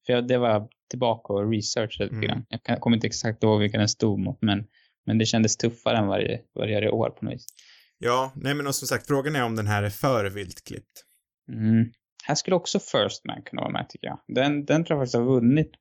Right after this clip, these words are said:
Speaker 1: på någon annan av galorna tidigare i år.
Speaker 2: Ja, det är väl väl dokumenterat att jag inte gillade First Man så mycket, så jag tycker inte den förtjänar att vara här.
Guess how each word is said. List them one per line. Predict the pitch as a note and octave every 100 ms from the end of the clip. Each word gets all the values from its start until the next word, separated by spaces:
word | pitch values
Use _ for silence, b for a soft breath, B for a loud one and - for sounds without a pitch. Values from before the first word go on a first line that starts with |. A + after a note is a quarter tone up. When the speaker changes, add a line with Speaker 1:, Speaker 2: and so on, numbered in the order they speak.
| -
Speaker 1:
på |
någon | A#2 A2+ -
annan | A2+ G#2+ C#3+ B2+ B2+ _ _ _ _
av | A#2 G#2+ G#2+
galorna | - - - - A2+ - _ _ _ -
tidigare | A#2+ A2+ A#2+ A#2 -
i |
år. | - - _ _ _
Speaker 2:
Ja, | - A#2
det | B2
är | A#2+
väl | A#2+ A#2 A2+ G#2 A2
väl | B2 A2
dokumenterat | G#2+ A#2 A2 B2+ A2 G2
att | G#2
jag | G#2+ G2+
inte | F#2 G#2
gillade | G2+ G#2+ G#2 G2 F#2+
First | - G2 -
Man | G2+ G2
så | G#2+
mycket, | G2+ - G2+
så | G#2
jag | G#2 G#2
tycker | A2 G2+
inte | G2 G2+
den |
förtjänar | G2 G2+ G2+
att | G2+
vara | G2+
här. | G#2